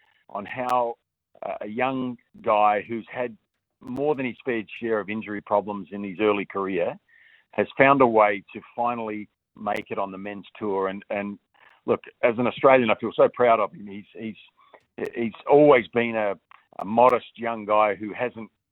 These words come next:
never asked for anything. He's always been, um, giving his best at all of these events. And finally, he's, he's actually found a formula, uh, that, that, that has produced confidence in his makeup, and he's,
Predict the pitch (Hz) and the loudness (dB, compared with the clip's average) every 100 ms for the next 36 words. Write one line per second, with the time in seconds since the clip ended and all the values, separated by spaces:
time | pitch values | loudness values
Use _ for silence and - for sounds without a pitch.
0 | - 127 110 113 131 120 - 123 123 113 | -10 -6 0 2 2 0 -6 -6 -6 -8
1 | 120 117 104 104 120 110 - 110 95 85 | -10 -10 -8 -2 0 0 -4 -12 -12 -14
2 | _ _ _ _ - 95 92 90 90 - | _ _ _ _ -12 -12 -12 -12 -14 -18
3 | _ - _ 113 117 123 117 101 - 117 | _ -20 _ 0 2 2 0 -2 4 4
4 | 113 - 107 110 104 101 90 120 113 107 | 4 0 2 2 2 -4 -6 -8 -8 -10
5 | 101 - 214 262 117 113 113 113 - _ | -4 -4 -2 -4 -4 -2 -2 -4 -8 _
6 | _ - 101 170 - 107 - 127 110 - | _ -16 0 0 0 -8 -4 -4 -6 -8
7 | 151 185 185 156 165 _ _ _ _ _ | -6 -4 -2 -2 -4 _ _ _ _ _
8 | _ _ 113 117 113 131 _ _ - 123 | _ _ -2 0 -2 -4 _ _ -10 -6
9 | 123 135 113 - 127 107 123 - - 156 | -4 -4 -6 -10 -10 -6 -6 -6 0 0
10 | 165 120 107 - 113 92 107 135 - 90 | 0 -4 -4 -4 -6 -2 -2 -2 0 -4
11 | - 107 113 | -2 -4 -4